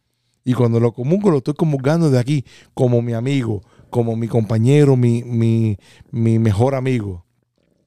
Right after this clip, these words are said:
¿no? Y creo que en el, en el, en el sacramento de la reconciliación es donde más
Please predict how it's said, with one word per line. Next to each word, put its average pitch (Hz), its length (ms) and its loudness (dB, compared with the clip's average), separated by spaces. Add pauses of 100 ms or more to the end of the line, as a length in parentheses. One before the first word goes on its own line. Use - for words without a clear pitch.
(200)
¿no? 120 220 0 (380)
Y 120 100 -2
creo 156 320 -2
que 127 300 -2 (280)
en 123 220 -2
el, 120 380 0
en 120 180 -2
el, 110 800 0
en 113 200 -4
el 113 100 0
sacramento 123 540 0
de 156 80 4
la 139 80 4
reconciliación 123 840 0
es 131 140 2
donde 135 240 2
más 135 420 0